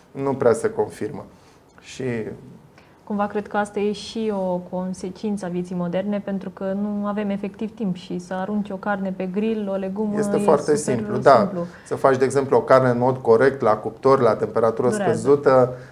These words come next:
Speaker 1: durează, ce vorbeam și mai devreme. Da.
Speaker 2: Da.
Speaker 1: Dar, repet, putem face acest compromis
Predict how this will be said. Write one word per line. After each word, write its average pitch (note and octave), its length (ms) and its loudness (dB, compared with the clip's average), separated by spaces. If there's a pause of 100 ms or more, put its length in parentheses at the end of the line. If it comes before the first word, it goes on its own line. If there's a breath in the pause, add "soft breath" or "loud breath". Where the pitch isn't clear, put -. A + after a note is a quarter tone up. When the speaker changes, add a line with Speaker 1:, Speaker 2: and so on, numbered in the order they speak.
Speaker 1:
durează, B2 380 6
ce G#2 140 -2
vorbeam A2+ 380 4
și A2+ 160 -8
mai A2 180 -4
devreme. G#2+ 500 -6 (100)
Da. - 120 -8
Speaker 2:
Da. - 140 -8 (180)
Speaker 1:
Dar, D3+ 180 8
repet, E3+ 280 4
putem D#3 260 4
face D#3 280 4
acest C#3+ 280 2
compromis B2+ 800 -4